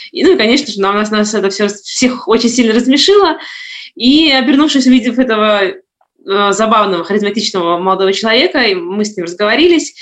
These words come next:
а, я узнала, что, что, оказывается, город они не видели, кроме монастырей и низких храмов, им не показали Петербург. Я предложила ему, что могу показать ему город.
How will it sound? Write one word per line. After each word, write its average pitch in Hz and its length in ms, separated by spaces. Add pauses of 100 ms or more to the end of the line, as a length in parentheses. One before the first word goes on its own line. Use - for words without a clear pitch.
(440)
а, 196 240
я 220 160
узнала, 220 320
что, 214 160
что, 214 140
оказывается, 208 600
город 214 460
они 196 200
не 196 120
видели, 262 460
кроме 208 220
монастырей 196 760 (320)
и 180 220
низких 190 320
храмов, 160 480
им 175 80
не 175 80
показали 180 400
Петербург. 302 640 (680)
Я 240 140
предложила 254 720
ему, 226 480 (180)
что 202 320
могу 196 300
показать 202 300
ему 208 180
город. 151 360